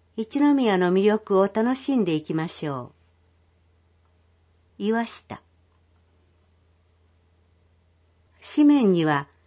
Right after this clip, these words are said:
二千二十三年十一月に撮影されたエヌピーオー法人一宮ボランティアグループリーダーの会の設立二十周年記念交流会の写真が掲載されています。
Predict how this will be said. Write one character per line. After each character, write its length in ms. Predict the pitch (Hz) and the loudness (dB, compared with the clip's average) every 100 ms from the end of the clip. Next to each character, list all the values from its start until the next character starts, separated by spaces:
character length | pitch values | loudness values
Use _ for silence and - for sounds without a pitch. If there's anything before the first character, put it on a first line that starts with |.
| _ _ _ - | _ _ _ -4
二 100 | 214 | -4
千 340 | - 277 208 | -2 0 2
二 140 | 214 214 | 2 0
十 220 | 185 160 | -2 -4
三 380 | - 160 156 156 | -4 -4 -2 -2
年 280 | 156 147 | -2 -4
十 220 | - 233 254 | -6 -4 -4
一 220 | 240 247 | -4 -4
月 240 | 240 - | -4 -2
に 120 | 190 | -4
撮 280 | 165 165 - | -4 -8 -8
影 180 | 190 180 | -4 -4
さ 160 | 175 165 | -4 -8
れ 120 | 156 | -8
た 260 | 156 143 143 _ _ _ _ _ - | -8 -8 -10 _ _ _ _ _ -6
エ 100 | 233 | 0
ヌ 160 | 277 | 0
ピ 220 | 285 277 262 | 0 -2 0
ー 100 | 254 | 2
オ 160 | 233 | 0
ー 20 | |
法 260 | 220 220 185 | 0 -2 -2
人 380 | 147 147 139 123 _ _ _ _ | -2 -6 -6 -8 _ _ _ _
一 240 | - 208 254 | -14 -6 -2
宮 400 | 277 262 208 175 | 0 2 2 0
ボ 100 | 190 | -2
ラ 140 | 226 | -2
ン 80 | 233 | -4
テ 140 | 220 | -2
ィ 80 | 214 | -2
ア 60 | 202 | 0
グ 120 | 185 | 0
ル 160 | 190 185 | 2 0
ー 20 | |
プ 240 | - 147 147 | -2 -4 -4
リ 220 | 240 226 | -4 -4
ー 20 | |
ダ 160 | 175 151 | -4 -2
ー 40 | |
の 140 | 143 | -4
会 280 | 143 160 143 | -6 -8 -8
の 220 | 135 131 135 _ _ _ | -8 -10 -14 _ _ _
設 360 | - - 226 269 | -10 -8 -6 -4
立 500 | 247 233 - 214 - 208 | -4 -4 0 0 0 -4
二 140 | 233 | -4
十 200 | 247 285 | -2 -2
周 320 | 277 - 277 | -2 -4 -2
年 240 | 214 185 180 | 0 0 -2
記 180 | - | -4
念 240 | 247 269 262 | -4 -2 -4
交 300 | - 254 247 | -6 -6 -4
流 140 | 247 | -4
会 220 | 226 180 165 | -4 -4 -6
の 100 | 170 | -6
写 200 | - 175 | -8 -10
真 280 | - 180 | -6 -4
が 160 | 175 170 - | -4 -6 -10
掲 180 | 170 | -10
載 240 | 175 165 160 | -8 -10 -10
さ 140 | - | -10
れ 80 | 151 | -10
て 140 | - | -10
い 100 | 151 | -12
ま 120 | 143 135 | -12 -14
す。 240 | - - | -18 -20